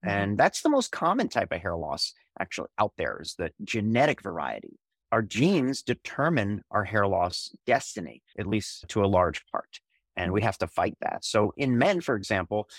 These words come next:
Speaker 2: what we're genetically sensitive to is a breakdown product of testosterone. And so that androgen, D H T, dihydrotestosterone, is the main or primary trigger for miniaturization of the hair follicle. And when D H T levels,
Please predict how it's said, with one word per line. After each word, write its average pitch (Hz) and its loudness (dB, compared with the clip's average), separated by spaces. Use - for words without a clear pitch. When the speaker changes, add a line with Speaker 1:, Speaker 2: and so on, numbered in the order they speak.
Speaker 2:
what 117 2
we're 123 2
genetically 120 2
sensitive - -4
to - -8
is 104 2
a 104 -4
breakdown 117 2
product 82 -2
of - -8
testosterone. - -4
And 98 0
so 120 2
that 139 2
androgen, 117 0
D 127 -2
H 120 -2
T, 87 -4
dihydrotestosterone, 92 -2
is 95 -10
the 101 0
main 120 2
or 82 -8
primary 156 0
trigger 107 2
for 98 4
miniaturization 117 2
of 104 -2
the 107 0
hair 160 4
follicle. - -4
And 95 -10
when 101 -8
D 101 -6
H 107 -4
T 113 -2
levels, 101 -2